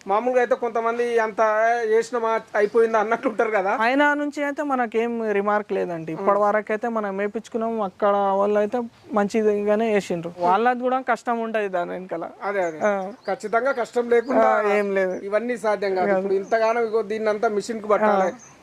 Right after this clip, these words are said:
Speaker 1: ఇది హ్యాండ్ కటింగ్ కాదు ఇది.
Speaker 2: ఆ,
Speaker 1: ఇది
Speaker 2: వాళ్ళు మొత్తం రైతులతోన కలెక్ట్ చేసుకొని ఒక దో-, ఒక దగ్గర స్టోర్ చేసుకుంటారు.
Speaker 1: డైరీ ఫామ్ కావచ్చు, గోట్ ఫామ్ కావచ్చు, షీప్ ఫామ్ కావచ్చు, పొట్టేల
Speaker 2: ఆ,
Speaker 1: ఫామ్ కు
Speaker 2: ఏమున్నా
Speaker 1: కావచ్చు,
Speaker 2: సరే.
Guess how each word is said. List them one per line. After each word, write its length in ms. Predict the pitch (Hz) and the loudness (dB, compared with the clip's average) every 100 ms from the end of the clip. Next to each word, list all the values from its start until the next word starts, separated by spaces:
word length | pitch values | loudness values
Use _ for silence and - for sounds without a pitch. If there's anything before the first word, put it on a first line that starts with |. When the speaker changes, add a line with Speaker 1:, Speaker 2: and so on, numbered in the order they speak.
| - | -8
Speaker 1:
ఇది 360 | 208 220 208 | -4 0 2
హ్యాండ్ 320 | 196 202 233 | 4 2 2
కటింగ్ 260 | 247 240 240 | 0 0 2
కాదు 180 | 214 196 | 2 4
ఇది. 100 | 196 | 2
Speaker 2:
ఆ, 40 | |
Speaker 1:
ఇది 100 | 190 | 4
Speaker 2:
వాళ్ళు 340 | 202 233 254 254 | 4 4 2 2
మొత్తం 480 | 240 233 262 254 | 0 0 -2 0
రైతులతోన 600 | 233 226 254 247 240 247 | 0 0 -2 -4 -4 -4
కలెక్ట్ 440 | 240 233 226 220 233 | -4 -2 -2 -2 -4
చేసుకొని 360 | 226 - 240 | -4 -4 -4
ఒక 220 | 233 202 214 | -4 -2 -2
దో-, 320 | 214 214 202 | 0 -2 -4
ఒక 280 | 196 190 214 | -6 -2 0
దగ్గర 340 | 208 220 226 | 0 0 -2
స్టోర్ 300 | 202 214 208 | -2 -4 -2
చేసుకుంటారు. 480 | 202 190 196 185 175 | -4 -6 -10 -6 -6
Speaker 1:
డైరీ 180 | 202 254 | -6 -8
ఫామ్ 340 | 220 233 208 | 0 0 0
కావచ్చు, 400 | 190 185 180 - | -2 0 0 -4
గోట్ 340 | 220 185 214 214 | -6 -2 -2 0
ఫామ్ 280 | 220 202 175 | -2 -2 2
కావచ్చు, 340 | 170 170 190 | 2 2 -2
షీప్ 300 | - 220 202 | -4 -6 -4
ఫామ్ 300 | 202 196 185 | 0 0 2
కావచ్చు, 360 | 175 165 165 190 | 2 0 0 -4
పొట్టేల 480 | - 185 240 233 | -2 0 2 4
Speaker 2:
ఆ, 160 | 226 202 - 220 | 4 0 -4 -2
Speaker 1:
ఫామ్ 320 | 208 196 185 | 0 0 -2
కు 60 | |
Speaker 2:
ఏమున్నా 540 | 190 208 233 233 226 226 | 0 2 2 0 -2 -2
Speaker 1:
కావచ్చు, 60 | |
Speaker 2:
సరే. 280 | 226 233 285 | -2 -2 -4